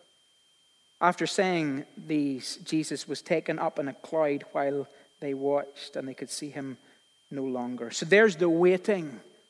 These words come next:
There's the waiting. There's anticipation that the gift is coming or the Holy Spirit is coming, but there's also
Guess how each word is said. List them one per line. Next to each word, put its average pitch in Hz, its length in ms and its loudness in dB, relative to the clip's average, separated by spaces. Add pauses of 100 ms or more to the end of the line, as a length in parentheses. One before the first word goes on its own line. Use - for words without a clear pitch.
(680)
There's 190 280 8
the 160 80 0
waiting. 147 580 -2 (960)
There's 202 220 10
anticipation 208 1080 6 (600)
that - 720 6
the 180 80 6
gift 226 400 8
is 185 120 -2
coming 208 280 6
or 180 60 4
the 170 120 6
Holy 214 260 6
Spirit 214 480 4
is 175 100 0
coming, 180 300 4
but 185 220 2
there's 175 200 4
also 202 500 4